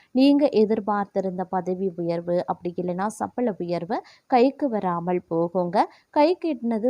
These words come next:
வாய்க்கு எட்டாமல் போகக்கூடிய சூழல் பல விஷயங்கள்ல ஏற்பட வாய்ப்புகள் இருக்கிறதுனால, நீங்க கொஞ்சம் வந்து தைரியத்தோடு செயல்பட வேண்டியது அவசியமாகிறது. அதே மாதிரி,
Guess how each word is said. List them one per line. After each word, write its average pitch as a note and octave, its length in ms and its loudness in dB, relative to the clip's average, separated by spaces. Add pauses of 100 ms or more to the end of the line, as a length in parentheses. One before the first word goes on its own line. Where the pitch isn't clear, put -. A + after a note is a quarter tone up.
வாய்க்கு G#3 460 -6
எட்டாமல் G#3 600 -2
போகக்கூடிய F#3 560 -4
சூழல் F#3 480 -4
பல A#3+ 280 -4
விஷயங்கள்ல G#3+ 840 -4
ஏற்பட F3+ 340 -6
வாய்ப்புகள் F3 560 -6
இருக்கிறதுனால, E3+ 720 -6 (380)
நீங்க E4+ 360 0
கொஞ்சம் C#4 520 0
வந்து G3+ 400 0
தைரியத்தோடு G#3+ 800 0
செயல்பட G3 580 -6
வேண்டியது F3 640 -6
அவசியமாகிறது. F3 1040 -4 (280)
அதே G#3 320 4
மாதிரி, G3 460 -2